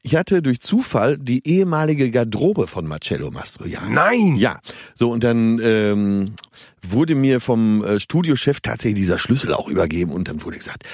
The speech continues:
Speaker 1: „Auf, du musst auf diesen Schlüssel aufpassen.“ Äh, ich kriegte noch so eine Scheckkarte, mit der man da so eine Vortür noch öffnen konnte, weil das ist die, ist eine große Ehre, du bist in der ehemaligen Garderobe von Marcello Mastroianni.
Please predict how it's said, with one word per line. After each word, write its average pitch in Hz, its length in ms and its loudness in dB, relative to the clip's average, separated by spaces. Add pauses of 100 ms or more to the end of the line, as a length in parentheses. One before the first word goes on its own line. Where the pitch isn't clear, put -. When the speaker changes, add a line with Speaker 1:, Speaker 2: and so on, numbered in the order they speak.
(160)
Speaker 1:
„Auf, - 140 -10
du 110 160 -2
musst 117 460 2
auf 120 160 -6
diesen 113 240 -2
Schlüssel 143 340 0
aufpassen.“ 110 760 0 (580)
Äh, 107 140 4
ich 98 100 -2
kriegte 135 240 0
noch 113 120 2
so 117 100 -2
eine 101 120 2
Scheckkarte, 117 540 -2
mit 104 120 0
der 104 100 2
man 107 120 2
da 101 80 2
so 92 80 -2
eine 98 140 2
Vortür 127 480 0
noch 107 200 -2
öffnen 107 280 0
konnte, 98 320 0 (360)
weil 160 280 2
das 123 160 0
ist - 280 -4
die, 127 100 4
ist 113 180 0
eine 113 100 4
große 123 300 0
Ehre, 135 340 2
du 107 80 0
bist 131 180 -2
in 127 120 0
der 101 260 2 (240)
ehemaligen 123 480 2
Garderobe 98 360 0
von 92 160 -4
Marcello 101 360 0
Mastroianni. 98 640 0